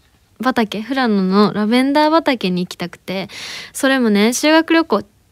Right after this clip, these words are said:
高校生の時、二年の時の六月ぐらいに確か行ったんですけど、その時もラベンダー畑行ってるんですけど、あの、覚えてないんですよ。あの、その、自分の記憶の中で覚えれてなくて、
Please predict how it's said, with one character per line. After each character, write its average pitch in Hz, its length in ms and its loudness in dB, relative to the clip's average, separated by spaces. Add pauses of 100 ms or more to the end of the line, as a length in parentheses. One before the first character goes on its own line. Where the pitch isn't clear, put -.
(140)
高 277 200 2
校 427 440 4
生 226 240 -2
の 190 120 -2
時、 202 340 -6
二 233 140 2
年 247 180 4
の 202 80 2
時 185 840 -6
の 196 100 -2
六 208 180 2
月 269 240 2
ぐ 254 60 -2
ら 226 80 4
い 190 40 2
に 185 60 -2
確 185 180 -6
か 170 80 -4
行 170 100 -4
っ - 20 -20
た 170 140 -8
ん 170 40 -8
で 180 80 -8
す - 80 -14
け - 120 -12
ど、 190 120 -6
そ 269 140 -2
の 294 80 -2
時 285 260 -2
も 269 140 2
ラ 233 120 4
ベ 240 120 2
ン 262 80 2
ダ 294 100 4
ー - 20 2
畑 311 280 2
行 - 180 -2
っ 294 40 0
て 440 240 2
る 415 100 6
ん 269 80 4
で 196 80 4
す - 100 -6
け 180 120 -6
ど、 196 300 0 (480)
あ 233 80 -2
の、 196 60 2
覚 339 160 2 (160)
え - 20 0
て 440 140 4
な 226 140 4
い 202 60 4
ん 180 60 0
で 170 60 -6
す 156 140 -10
よ。 151 120 -10 (120)
あ 208 100 -2
の、 202 100 0
そ 220 180 0
の、 220 280 2 (540)
自 226 140 -2
分 269 240 4
の 403 120 6
記 269 160 2
憶 262 220 2
の 349 100 4
中 247 280 2
で 208 400 2 (640)
覚 262 260 4
え 285 60 6
れ 285 140 2
て 277 120 0
な 262 120 0
く - 100 -12
て、 185 400 -4